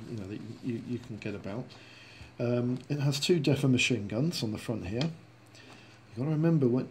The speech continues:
you, this detail is on this kit, and when you see the parts, you'll see exactly why I'm surprised there is so much detail in this kit that there is.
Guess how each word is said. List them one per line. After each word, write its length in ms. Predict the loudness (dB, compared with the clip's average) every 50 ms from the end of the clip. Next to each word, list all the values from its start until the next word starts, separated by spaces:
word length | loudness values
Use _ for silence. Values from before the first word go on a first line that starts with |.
| -4 -4
you, 140 | -4 -4 -4 -8 -16 -16 -12
this 320 | 2 4 4 4 4 0
detail 680 | 4 4 6 6 6 4 2 2 0 0 -2 -4 -4 -2
is 160 | -4 -2 0
on 180 | 0 0 2 2
this 160 | 0 0 -2
kit, 300 | -6 -2 2 2 2 2
and 100 | 2 0
when 100 | 0 2
you 60 | 2
see 200 | 2 2 0 0
the 100 | 0 0
parts, 520 | -2 -2 -2 0 0 0 0 -2 -4 -4 -4
you'll 120 | -4 -4
see 200 | -2 0 2 2
exactly 380 | 0 2 0 -2 -2 0 -2 -2
why 240 | 0 2 2 2 0
I'm 140 | 0 -2
surprised 640 | -4 -4 -6 -6 -6 -4 -4 -2 -2 -4 -6 -8 -8
there 80 | -8 -6
is 100 | -6 -6
so 160 | -6 -6 -6
much 320 | -6 -8 -8 -10 -10 -8
detail 340 | -6 -6 -6 -4 -6 -6 -8
in 140 | -8 -8 -10
this 160 | -10 -10 -12
kit 240 | -8 -6 -6 -4 -4
that 120 | -6 -8
there 180 | -8 -6 -6 -6
is. 240 | -6 -6 -6 -10